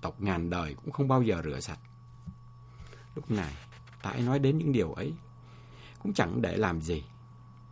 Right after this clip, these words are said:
Mọi chuyện cũng xem như là đã chấm dứt. Hạnh ơi, em hãy nghĩ kỹ lại đi. Bây giờ anh được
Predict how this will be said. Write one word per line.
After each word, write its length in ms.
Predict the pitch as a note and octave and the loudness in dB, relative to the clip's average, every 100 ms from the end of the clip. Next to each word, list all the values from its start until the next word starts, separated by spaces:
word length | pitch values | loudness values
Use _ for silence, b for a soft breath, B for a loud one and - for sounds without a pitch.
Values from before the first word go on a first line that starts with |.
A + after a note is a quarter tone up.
| - - - | -20 -20 -6
Mọi 180 | G#2 - | -4 -4
chuyện 220 | - G2+ - | 0 0 0
cũng 120 | - | -4
xem 280 | - C3 A#2 | 0 2 4
như 120 | A2+ | 2
là 120 | E2 | 2
đã 120 | D#2 - | -2 -4
chấm 180 | - C3+ | 0 2
dứt. 140 | D3 D#3+ - - - - - - - - - - B B B B B B - - | 0 -2 -10 -18 -20 -20 -20 -20 -18 -18 -20 -20 B B B B B B -20 -14
Hạnh 180 | - - | -10 -4
ơi, 420 | - D3 E3+ C3+ F2+ - - - - - - - - - B B B - - | 4 8 8 6 2 -10 -18 -18 -18 -18 -18 -18 -18 -20 B B B -20 -6
em 140 | D3+ D3+ | 0 2
hãy 120 | D#3+ | 4
nghĩ 140 | F#3 A3 | 4 4
kỹ 200 | - A3 | 4 4
lại 160 | F#3+ A#2 | 4 4
đi. 200 | C#3+ C3+ - - - - - - - - - - - - B B B | 2 2 -8 -20 -18 -18 -18 -18 -18 -18 -20 -20 -20 -20 B B B
Bây 140 | F3 E3+ | 2 6
giờ 160 | D3 | 6
anh 200 | A2+ D#3+ | 6 4
được 120 | C#3+ | 4